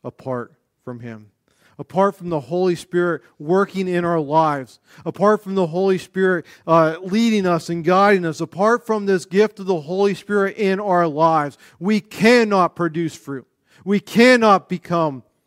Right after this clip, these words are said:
more like Christ. And it's only by that staying, remaining connected to him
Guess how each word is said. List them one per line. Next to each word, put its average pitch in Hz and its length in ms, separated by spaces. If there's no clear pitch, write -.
more 156 260
like 139 200
Christ. - 460
And 180 100
it's 185 160
only 247 420
by 214 320
that 196 320
staying, 240 640
remaining 226 760
connected 208 680
to 208 160
him 139 300